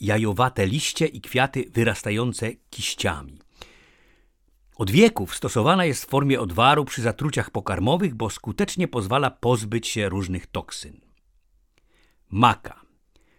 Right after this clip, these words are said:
siostra wilkakory. Nie może tu też oczywiście zabraknąć maki, Lepidium meyeni, która często nazywana jest wręcz siostrą wilkakory. Dlaczego? Bo wilkakora,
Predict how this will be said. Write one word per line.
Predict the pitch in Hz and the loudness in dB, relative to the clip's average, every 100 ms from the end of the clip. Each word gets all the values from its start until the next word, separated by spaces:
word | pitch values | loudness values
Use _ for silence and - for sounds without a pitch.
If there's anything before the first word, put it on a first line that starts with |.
| _ | _
siostra | - 165 165 - - 131 120 - - | 2 4 4 0 -2 -2 -2 -6 -12
wilkakory. | 85 113 107 101 - 76 - _ _ _ _ _ _ _ _ - - - - - _ _ _ _ _ _ | -6 -4 -4 -6 -6 -8 -12 _ _ _ _ _ _ _ _ -20 -20 -20 -20 -20 _ _ _ _ _ _
Nie | 196 285 | 6 8
może | 262 147 | 8 8
tu | 170 | 4
też | 160 - | 0 0
oczywiście | 147 127 127 - | 0 0 0 2
zabraknąć | 139 110 113 - 135 160 | 2 4 2 0 0 4
maki, | 208 202 - 85 - _ _ _ _ _ _ _ _ | 6 4 0 -14 -14 _ _ _ _ _ _ _ _
Lepidium | 120 110 127 110 120 113 | -2 0 0 2 2 4
meyeni, | 107 110 92 76 76 | 4 4 2 -2 -12
która | - - 95 95 90 87 - | -18 -14 -8 -4 -4 -4 -8
często | - 101 117 113 - - 107 | -4 0 0 -2 -6 -4 -2
nazywana | 98 95 85 82 92 101 95 | 0 -2 -4 -4 -2 -2 -2
jest | 95 82 - | -4 -8 -8
wręcz | 82 98 98 - - | -4 -4 -4 -8 -12
siostrą | - 113 120 - - 110 92 | -2 2 2 -2 -4 -2 -2
wilkakory. | 98 98 98 87 82 78 | -4 -4 -4 -4 -8 -6
Dlaczego? | 82 - 80 156 208 - - - - - - | -8 -8 -6 -6 -6 -10 -20 -20 -20 -20 -10
Bo | 113 226 | 4 4
wilkakora, | 214 220 - 180 - 95 78 80 110 | 6 4 4 0 2 0 0 -8 -10